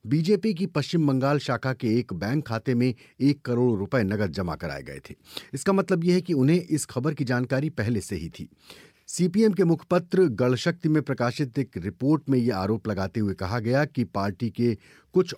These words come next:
और खातों में भी इसी तरह की बड़ी नकद रकम जमा कराई गई। वरिष्ठ वकील और स्वराज अभियान के कार्यकर्ता प्रशांत भूषण ने भी आठ नवंबर के बीजेपी के उस account statement की एक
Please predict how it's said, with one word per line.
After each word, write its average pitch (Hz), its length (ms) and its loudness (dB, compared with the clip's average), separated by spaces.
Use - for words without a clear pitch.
और 185 240 0
खातों 135 380 -2
में 110 160 2
भी 143 80 0
इसी 156 300 -4
तरह 123 220 -4
की 123 140 -8
बड़ी 113 300 0
नकद 127 420 0
रकम 101 340 -4
जमा 98 240 -4
कराई 65 300 -12
गई। 64 160 -14
वरिष्ठ 180 320 2
वकील 165 360 0
और 170 60 2
स्वराज 139 460 0
अभियान 107 420 -2
के 147 360 4
कार्यकर्ता 117 800 -2
प्रशांत 160 480 0
भूषण 123 420 -2
ने 127 280 4
भी 156 360 2
आठ 165 280 0
नवंबर 120 440 0
के 151 200 2
बीजेपी 127 560 -2
के 170 120 -2
उस - 240 -4
account 135 500 -2
statement 131 560 -2
की 147 300 -2
एक 113 180 -2